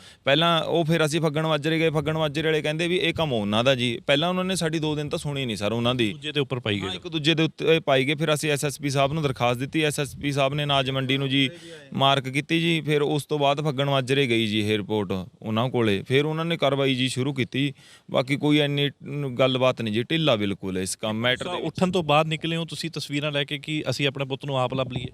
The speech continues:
Speaker 1: ਹਾਂਜੀ, ਇਹ ਗੱਲ ਸੀ ਸਾਨੂੰ ਜੀ। ਸਾਡੇ ਪਿੰਡ ਦੇ ਜੀ, ਸਾਡੇ ਮਤਲਬ ਆਂਢ ਗੁਆਂਢ ਲਾ ਲਓ, ਰਿਸ਼ਤੇਦਾਰ ਕਹਿਣ ਲੱਗੇ ਵੀ ਤੁਸੀਂ ਆਪ ਕੋਸ਼ਿਸ਼ ਕਰੋ। ਅਸੀਂ ਗਿਆਰਾਂ ਤਰੀਕ ਤੋਂ ਹੀ ਉਹਨਾਂ ਨੂੰ ਲੱਭਦੇ ਫਿਰ ਰਹੇ ਹਾਂ ਜੀ। ਅਸੀਂ ਅਨੰਦਪੁਰ ਸਾਹਿਬ, ਅੰਮ੍ਰਿਤਸਰ ਸਾਹਿਬ, ਅ,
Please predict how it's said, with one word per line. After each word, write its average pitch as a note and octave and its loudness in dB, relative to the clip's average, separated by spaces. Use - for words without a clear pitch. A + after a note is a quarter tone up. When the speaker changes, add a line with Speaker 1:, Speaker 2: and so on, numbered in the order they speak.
Speaker 1:
ਹਾਂਜੀ, D#3 4
ਇਹ C#3+ 4
ਗੱਲ C#3 4
ਸੀ B2 -6
ਸਾਨੂੰ C#3 -4
ਜੀ। C3+ -2
ਸਾਡੇ C3 0
ਪਿੰਡ C3 -4
ਦੇ B2+ 2
ਜੀ, B2+ 0
ਸਾਡੇ B2+ 0
ਮਤਲਬ B2 -2
ਆਂਢ A#2 0
ਗੁਆਂਢ B2 -2
ਲਾ B2 0
ਲਓ, A#2+ 0
ਰਿਸ਼ਤੇਦਾਰ A#2 0
ਕਹਿਣ A#2 0
ਲੱਗੇ B2+ 0
ਵੀ B2 -4
ਤੁਸੀਂ B2+ -6
ਆਪ A#2+ 2
ਕੋਸ਼ਿਸ਼ A#2 -4
ਕਰੋ। B2 -2
ਅਸੀਂ C#3 0
ਗਿਆਰਾਂ C#3+ 4
ਤਰੀਕ C#3+ -4
ਤੋਂ C#3 -4
ਹੀ C#3 -2
ਉਹਨਾਂ C#3 -4
ਨੂੰ E3 -4
ਲੱਭਦੇ C3 0
ਫਿਰ B2 -2
ਰਹੇ G2 -2
ਹਾਂ G#2 -2
ਜੀ। G2+ -2
ਅਸੀਂ A2+ -4
ਅਨੰਦਪੁਰ B2+ 0
ਸਾਹਿਬ, C3 2
ਅੰਮ੍ਰਿਤਸਰ B2 -2
ਸਾਹਿਬ, A#2+ 2
ਅ, A2+ -6